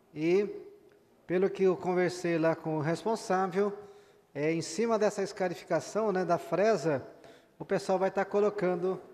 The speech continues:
a massa asfáltica, no caso. Daí depois virão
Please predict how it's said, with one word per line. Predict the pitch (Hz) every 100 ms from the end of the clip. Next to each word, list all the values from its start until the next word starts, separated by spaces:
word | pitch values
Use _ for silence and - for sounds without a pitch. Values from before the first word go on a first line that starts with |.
| - -
a | 170
massa | 175 185 196
asfáltica, | 180 - 175 170 - 180
no |
caso. | 175 147 131 117 - - -
Daí | 156
depois | 170 180 185 165
virão | 180 175 170 151